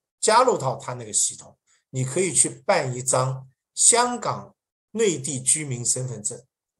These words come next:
就等于把你的信息就输入到他的那个系统里面去。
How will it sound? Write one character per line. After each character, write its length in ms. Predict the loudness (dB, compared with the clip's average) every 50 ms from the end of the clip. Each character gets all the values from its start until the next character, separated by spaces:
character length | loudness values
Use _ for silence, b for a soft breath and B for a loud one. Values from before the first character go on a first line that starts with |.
| _ _ _ _ _ _ _ _ _ _ _ _ _ _
就 140 | 0 0 0
等 320 | 0 -4 -4 0 2 2
于 60 | 2 2
把 240 | 2 2 2 2
你 140 | 2 0 -2
的 80 | 0 2
信 300 | 4 4 4 2 0 -2
息 220 | -2 -2 -2 -2
就 160 | -6 -6 -6 -4
输 600 | -4 -6 -8 -8 -4 0 2 2 2 2 -2 -6
入 180 | -4 -6 -4
到 200 | -2 -2 -2 -2
他 260 | -4 -8 -2 0 0 0
的 160 | 0 -2 -2
那 100 | -4 -8
个 100 | -6 -2
系 260 | 2 2 2 2 0
统 220 | -6 -16 -20 -20
里 60 | -20 -20
面 140 | -20 -20 -12 -10
去。 280 | -10 -10 -10 -12 _